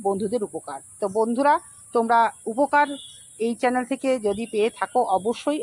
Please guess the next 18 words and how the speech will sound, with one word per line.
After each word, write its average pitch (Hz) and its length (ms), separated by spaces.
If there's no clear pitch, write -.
একটা - 200
লাইক, 196 340
কমেন্ট 196 360
করবে, 214 260
আরও 226 180
ভালো 226 260
লাগলে 202 260
শেয়ার 180 200
করবে, 233 300
আর 175 360
অবশ্যই 254 400
এই 294 80
চ্যানেলটার 185 400
পাশে 175 260
থাকবে, 160 260
কারণ 180 240
এই 247 260
চ্যানেলটা 254 480